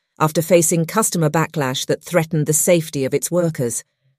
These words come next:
The company did not specify which items were being removed,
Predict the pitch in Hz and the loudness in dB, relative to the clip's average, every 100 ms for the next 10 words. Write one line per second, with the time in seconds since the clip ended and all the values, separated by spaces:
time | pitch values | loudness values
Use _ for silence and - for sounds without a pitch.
0 | _ - 185 233 220 202 165 165 160 170 | _ -6 0 2 4 4 4 2 2 2
1 | 175 - - 156 160 143 131 135 147 139 | 2 -2 -2 -2 -2 -2 0 0 0 -2
2 | 139 135 131 135 143 131 127 135 139 127 | 0 -4 -2 0 0 0 0 0 0 -2
3 | - | -6